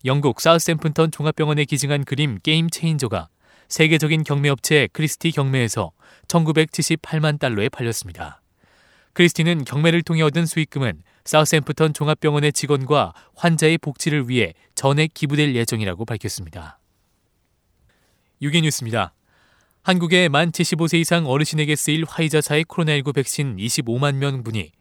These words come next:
이십사 일 오전 도착했습니다. 이번에 들어온 백신은 한국 정부가 화이자사와 직접 계약한 물량의 첫 인도분으로 이날 오전 일곱 시 이십구 분께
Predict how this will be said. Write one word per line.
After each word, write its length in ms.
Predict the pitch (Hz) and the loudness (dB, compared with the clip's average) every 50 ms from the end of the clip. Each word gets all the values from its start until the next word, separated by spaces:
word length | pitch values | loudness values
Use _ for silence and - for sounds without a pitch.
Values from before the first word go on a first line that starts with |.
| _ _ _ - | _ _ _ -8
이십사 400 | 123 120 151 131 - - 139 139 | -2 0 0 0 2 2 2 4
일 160 | 143 127 104 | 2 2 0
오전 360 | 104 113 123 - 147 143 143 | -2 -4 -2 0 -2 -2 -2
도착했습니다. 840 | - - 120 - 127 - 110 101 - - 90 80 - 90 82 78 - _ _ _ _ _ _ _ _ _ _ _ - | -4 -6 -4 -4 -4 -4 -4 -6 -6 -8 -10 -10 -10 -10 -10 -12 -14 _ _ _ _ _ _ _ _ _ _ _ -4
이번에 260 | 139 139 160 165 170 | 0 2 4 4 4
들어온 260 | 156 165 160 170 165 | 4 2 2 2 2
백신은 480 | 156 165 156 - - 165 175 170 156 143 | 0 -2 -2 -2 -2 -2 -2 -2 -2 -4
한국 340 | - - 170 170 175 160 - | -4 -4 -2 -2 -2 -2 -2
정부가 440 | 165 151 139 135 - 135 110 - - _ _ _ _ _ _ | -2 -2 -2 0 2 2 2 0 -2 _ _ _ _ _ _
화이자사와 540 | - 170 165 160 170 156 - 165 160 165 | 2 2 4 4 4 4 4 4 2 2
직접 300 | 156 - 151 - 160 147 | 2 0 -2 -2 -2 -2
계약한 480 | - 160 151 147 - - 156 143 123 98 | 0 0 0 0 0 0 -2 -2 -2 -2
물량의 420 | 117 135 143 143 143 143 135 107 | -2 0 0 2 2 2 0 0
첫 220 | - - - 165 - | -2 -2 -2 -2 -2
인도분으로 640 | 135 127 131 139 135 117 117 104 101 98 82 78 - _ _ - - - - - | -2 -2 -2 -2 -2 -2 -4 -4 -4 -4 -6 -8 -12 _ _ -20 -20 -20 -14 -8
이날 200 | 135 131 131 113 | -2 0 0 2
오전 300 | 117 135 139 156 160 147 | 2 2 4 4 4 2
일곱 200 | 143 143 151 143 | 2 2 0 0
시 100 | - 151 | 0 -2
이십구 300 | 139 - 143 - - 143 | -2 -2 -2 -4 -4 -4
분께 440 | 131 139 131 - - 151 127 90 - | -2 -4 -2 0 0 0 0 0 -2